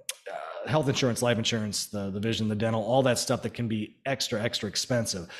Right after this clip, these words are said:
So it's nice if you can have that combination. But for many people, I think the opportunity is starting out from scratch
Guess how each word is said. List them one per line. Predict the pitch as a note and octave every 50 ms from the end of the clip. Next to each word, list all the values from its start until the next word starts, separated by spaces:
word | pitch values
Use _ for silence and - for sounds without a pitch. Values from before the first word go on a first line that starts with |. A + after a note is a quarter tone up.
| - - -
So | - - F#3
it's | F#3 F#3 -
nice | E3+ F#3+ G#3+ G#3 G#3+
if | F#3 D3
you | D#3+ F3
can | - D3+ G#2+
have | G2+ C3 E3+ G3 E3
that | C#3 A2+ F#2+
combination. | - G#2+ G#2+ G2 F2+ F2 E2+ E2+ E2 - - - - _ _ - - - - - - _ -
But | C3+ D#3 G3+ G3+ G3+ G3+ G3+ - - - - - -
for | - - G#3+ G#3
many | G3+ G#3+ B3 D4 E4 C4+
people, | - - E3+ C#3+ D#3 D#3+
I | D3
think | C3+ - G3+ G3
the | D3 C3+ C3+
opportunity | D3 E3+ - E3+ - - - C#3+ D#3 F#3 D#3 C3+ B2 A#2 A2 A2+
is | A#2 A#2 A#2 A#2 A2+
starting | - - - - - - D3+ D3 D#3 E3+ D#3 C#3+
out | C3+ C3+ C3 -
from | - A2+ A2
scratch | - - - - C3+ C3 B2+ B2+ B2+ - - -